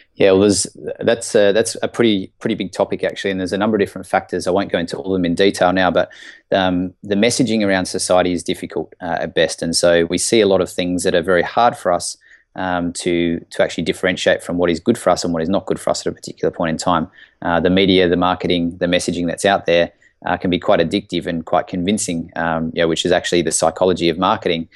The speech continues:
to be able to, you know, convince us of things that aren't so great for us, that,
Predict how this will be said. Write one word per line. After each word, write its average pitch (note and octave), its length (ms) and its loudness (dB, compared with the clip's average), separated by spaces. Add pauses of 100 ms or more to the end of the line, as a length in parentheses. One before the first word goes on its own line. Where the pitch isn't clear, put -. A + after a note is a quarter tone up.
(260)
to F#2+ 120 -4
be F2 60 4
able E2+ 120 4
to, E2 260 2
you F2 80 -4
know, E2+ 40 -4
convince F#2 380 -2
us F2 100 -2
of E2+ 120 -4
things F2 240 -2
that F2+ 80 0
aren't G#2 200 0
so F#2 120 0
great E2+ 240 2
for - 120 -4
us, E2+ 180 -2
that, - 180 -4